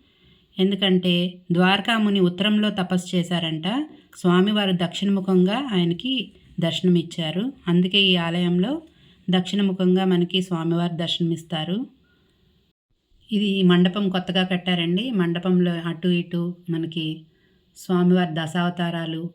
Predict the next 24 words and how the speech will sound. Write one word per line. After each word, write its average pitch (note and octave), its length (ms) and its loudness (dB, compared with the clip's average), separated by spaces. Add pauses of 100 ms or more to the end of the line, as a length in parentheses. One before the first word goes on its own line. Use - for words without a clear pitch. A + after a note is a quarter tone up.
(160)
అలాగే E3 300 -4
అమ్మవార్లు E3 640 -4
కనిపిస్తారు. D#3 760 -6 (1400)
ఫోటోషూట్స్‌కి F#3 680 -2
చాలా F3+ 360 0
బాగుందండి E3+ 520 -2
ఈ D#3+ 100 -10
ప్లేస్. E3 340 -8 (160)
చాలామంది F3 540 -2
ఇక్కడ D#3+ 200 -8
ఫొటోస్ D#3+ 360 -6
తీయించుకుంటున్నారు. E3 800 -4 (1900)
ఇక్కడ F3+ 260 0
అన్నప్రాసన F3+ 640 2
జరుగుతుంది E3+ 420 -2
చూడండి. E3 460 -4 (840)
ఇలా F#3 220 2
చిన్న F#3+ 260 0
చిన్న F#3+ 220 0
వేడుకలు F3 420 0
కూడా F#3 160 -2
ఇక్కడ F3+ 260 -4
జరుపుకుంటూ E3+ 540 -4
ఉంటారు. D#3+ 400 -4